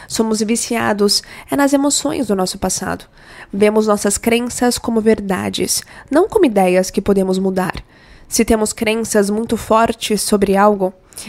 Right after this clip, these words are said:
a evidência contrária pode estar bem na nossa frente, mas talvez não a vejamos porque o que percebemos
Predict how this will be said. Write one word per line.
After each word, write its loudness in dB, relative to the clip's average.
a 4
evidência 2
contrária 0
pode 2
estar 2
bem 0
na 0
nossa -2
frente, -10
mas 0
talvez 2
não 2
a 4
vejamos 2
porque -4
o 0
que -6
percebemos -2